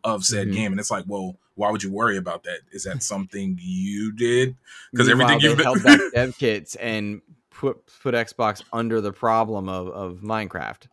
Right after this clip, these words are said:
Speaker 2: which would have been their exact reality. Well, well, the PlayStation version's not as good because you held back the dev kits.
Speaker 1: See, the,
Speaker 2: And again,
Speaker 1: this
Speaker 2: this is news, not clickbait stuff.
Speaker 1: Yeah. It, it's all coming to light, and to see that it is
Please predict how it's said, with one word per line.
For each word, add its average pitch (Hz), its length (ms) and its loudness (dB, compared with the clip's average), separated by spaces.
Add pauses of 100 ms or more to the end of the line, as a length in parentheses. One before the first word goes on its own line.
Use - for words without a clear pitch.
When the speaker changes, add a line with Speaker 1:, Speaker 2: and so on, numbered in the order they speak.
(260)
Speaker 2:
which 110 240 -4
would 131 100 2
have 113 120 -2
been 127 240 -2
their 117 160 0
exact 107 360 -2
reality. 113 240 0
Well, 90 380 -6
well, 95 200 -8
the 80 280 -8 (100)
PlayStation 87 380 -12
version's 90 320 -10
not 92 120 -6
as 87 120 -10
good 110 300 -4 (260)
because - 220 -20
you 120 80 -12
held 110 240 -6
back 95 200 -8
the - 80 -20
dev 104 280 -6
kits. - 240 0
Speaker 1:
See, 135 420 2 (240)
the, 139 200 2
Speaker 2:
And 131 100 0
again, 143 160 2
Speaker 1:
this 117 320 4
Speaker 2:
this 143 180 -6
is 165 160 -8
news, 185 800 0
not 160 460 -2
clickbait 151 580 -2
stuff. 113 240 -6
Speaker 1:
Yeah. 131 320 8 (600)
It, 135 180 6
it's 143 140 6 (100)
all 143 240 6
coming 139 340 2
to 127 100 0
light, 123 520 4
and 110 460 4 (440)
to 143 140 4
see 156 380 4
that 139 220 6
it 123 220 6
is 113 320 2